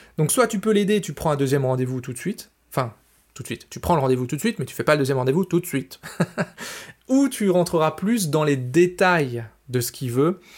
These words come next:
et où tu pourras lui faire une offre, une proposition. Soit tu lui expliques que tu peux pas l'aider, et alors, bah, euh, t'essayes de l'orienter dans ses, dans ses recherches vers, euh, quelqu'un d'autre ou quelque chose d'autre. Mais voilà, c'est aussi simple que ça, et rien que ça, ça va te faire gagner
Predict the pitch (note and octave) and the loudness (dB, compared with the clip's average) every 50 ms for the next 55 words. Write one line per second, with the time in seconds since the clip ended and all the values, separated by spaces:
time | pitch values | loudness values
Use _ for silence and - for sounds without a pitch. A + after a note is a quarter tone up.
0 | - - - - - - - - _ _ - D3 C#3 C3+ - C3+ B2 C3 B2 B2+ | -20 -20 -20 -20 -20 -20 -20 -20 _ _ -2 0 0 0 -2 -6 -4 -2 0 0
1 | B2 A#2+ - - B2 A#2 A#2 A#2 B2 D3 - - - C3 - A#2+ - - A#2 A#2 | 0 0 -2 -2 -4 -2 -2 -4 -6 -6 -6 -8 -10 -10 -10 -10 -10 -8 -8 -10
2 | A2+ - D#3+ E3+ - _ _ _ - - - - - - _ - - - - - | -8 -10 -10 -12 -12 _ _ _ -20 -20 -20 -20 -20 -20 _ -6 -4 -2 0 2
3 | F3 G#3+ A3+ - - F3 E3+ D#3+ E3+ G3 F#3+ - - - - - F3 A3+ A#3 - | 2 2 0 -2 -4 -2 0 0 0 0 0 -2 -6 -6 -4 -4 -4 -4 -4 -6
4 | _ - - F3 F3 - - D3+ D#3 D3 C#3+ - - E3 G#3+ B3 A#3+ F#3 C#3 C3 | _ -2 0 0 0 -2 -8 -10 -10 -10 -6 -2 0 0 2 2 2 0 2 0
5 | B2+ B2+ E3 F3 _ - G3+ D3+ C3+ C3 B2+ B2 B2 D3 F3+ E3+ C#3 B2 B2 B2 | 0 -2 -2 -6 _ -8 -2 0 2 2 2 2 2 2 0 0 -2 -4 -4 -4
6 | B2+ B2 A#2 A2+ A2+ - - B2+ - - C#3 D3+ D3 C3+ B2 A#2+ A#2 A#2+ A2+ G#2 | -4 -6 -8 -8 -10 -8 -8 -6 -4 -2 -2 -2 0 0 0 0 0 -2 -2 -2
7 | - C#3+ D3 C#3+ A2 - - B2 A#2+ A#2 A#2 A#2+ A2 - - B2 A#2+ A#2 - - | -4 -4 -4 -4 -6 -6 -6 -6 -4 -4 -6 -6 -8 -8 -6 -6 -6 -4 -4 -4
8 | D#3 D#3+ C3+ B2+ B2+ B2+ A#2+ A#2 B2+ C3 - - - C3+ B2+ - B2 B2 C#3+ F3+ | -4 -4 -4 -6 -6 -6 -8 -10 -12 -14 -12 -6 -6 -6 -4 -4 -4 -2 -2 -2
9 | F3+ - D#3 - - D#3 C#3 - D3 C3+ - - D#3 D3 C#3+ C3+ B2+ C3+ C3 C3+ | -2 -2 -6 -6 -4 -4 -4 -4 -6 -6 -6 -6 -6 -6 -6 -8 -8 -8 -8 -8
10 | - - - _ _ _ _ _ _ _ _ - - - - - - - _ _ | -10 -14 -20 _ _ _ _ _ _ _ _ -20 -20 -20 -20 -20 -20 -20 _ _
11 | - C3 D#3+ A#3 D4+ F4 - _ _ _ _ _ _ _ - - - - - - | -4 0 0 0 0 -2 -8 _ _ _ _ _ _ _ -18 -16 -14 -12 -12 -12
12 | - - - - - - - - G#3+ G#3 - A3+ - - A3 G#3 F#3 - G#3 G3 | -10 -6 -4 -4 -4 -2 2 2 4 4 2 0 0 2 2 2 2 2 2 0
13 | - - F#3+ F#3 F#3+ - - C#3+ D3+ B2 A#2+ - D3 D#3 F3 F3+ F3 F3 D3 C3+ | 2 2 0 0 -2 -2 -2 -4 -2 -4 -4 -4 -2 0 0 0 0 -2 -4 -6
14 | - - C#3+ C#3 - C3+ B2+ B2 B2 - A#2 A2 A#2 A2 A2+ A#2 A#2+ F3+ | -4 -4 -4 -4 -6 -8 -12 -12 -12 -12 -12 -12 -10 -10 -10 -12 -12 -14